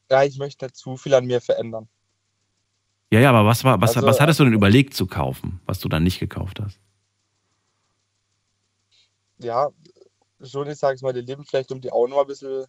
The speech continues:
Speaker 1: äh, dunkler zu machen, weil die auch ziemlich hellrosa sind.
Speaker 2: Die Augen?
Speaker 1: Ähm,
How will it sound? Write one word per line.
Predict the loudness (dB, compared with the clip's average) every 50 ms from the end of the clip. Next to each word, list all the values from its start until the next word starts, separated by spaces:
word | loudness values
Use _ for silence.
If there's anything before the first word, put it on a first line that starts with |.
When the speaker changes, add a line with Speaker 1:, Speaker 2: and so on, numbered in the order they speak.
| _ _ _ _ _ _ _ _
Speaker 1:
äh, | -2 0 0 0 -2
dunkler | -4 -8 -12 -8 -6 -6 -6
zu | -6 -8 -6
machen, | -6 -6 -4 -4
weil | -6 -8
die | -8 -6
auch | -8 -8 -8 _ _
ziemlich | -20 -20 -20 -18 -18 -20 -20 -20 -20
hellrosa | -18 -8 -6 -4 -4 -4 -4 -4 -6 -4 -2 0 -2 -2
sind. | -2 -4 -10 -10 -14 _ _ _ _ _ _ _ _ _ _ _ _ _ -2
Speaker 2:
Die | 0 2
Augen? | 4 4 4 4 4 4 2 0
Speaker 1:
Ähm, | 0 0 2 2 0 0 -2 -6 -10 -16 -18